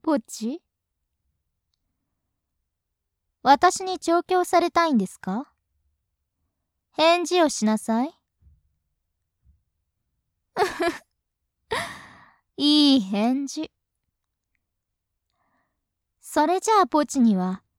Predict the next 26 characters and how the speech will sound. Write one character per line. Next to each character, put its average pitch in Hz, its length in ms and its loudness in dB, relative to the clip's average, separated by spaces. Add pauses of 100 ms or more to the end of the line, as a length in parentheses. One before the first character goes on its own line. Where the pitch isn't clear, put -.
(360)
射 247 300 -2
精 392 280 -2
調 - 160 -4 (160)
教 285 200 0
と 233 120 -4
い 233 200 2
う - 20 2
の 202 140 0
を 185 60 -4
仕 - 160 -12
込 247 180 0
ん 269 80 0
で 208 80 -2
あ 185 80 -4
げ 185 100 -6
ま 190 140 -6
す - 160 -12
ね。 202 260 -10 (2000)
射 254 280 0
精 359 320 -4
な 427 140 -4
の 403 120 -4
に 247 180 2
調 226 340 -4
教 277 340 -4
っ 285 60 -10